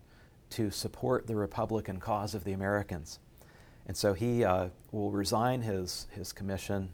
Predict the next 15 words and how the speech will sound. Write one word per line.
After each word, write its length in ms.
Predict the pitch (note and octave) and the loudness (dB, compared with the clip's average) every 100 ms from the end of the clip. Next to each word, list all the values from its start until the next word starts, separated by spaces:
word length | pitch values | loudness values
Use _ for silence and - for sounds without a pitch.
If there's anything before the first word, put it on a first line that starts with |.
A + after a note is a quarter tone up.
| - - | -14 -18
and 100 | F#2 | -12
come 180 | - G#2 | -4 0
over 400 | G2+ F#2+ G2 F2+ - - - - - - | 2 4 2 0 -8 -20 -20 -20 -20 -12
and 180 | F2 F#2 | -8 -2
gain 200 | G#2 G#2 | 0 2
a 60 | F#2 | 2
new 220 | A2 B2+ | 2 2
commission 640 | A2+ G2 F#2 G2 F#2 F2 | 0 -2 -2 -2 -4 -4
as 180 | F2+ E2+ | -6 -4
a 60 | F#2 | -2
general 460 | F#2 F#2 G2 F2+ | 0 0 0 -2
in 80 | F#2+ | -4
the 60 | F#2 | -8
Continental 500 | - G2 F#2+ F2+ D#2+ | -6 -6 -4 -4 -4
Army. 360 | F2+ F2 E2+ | -4 -6 -8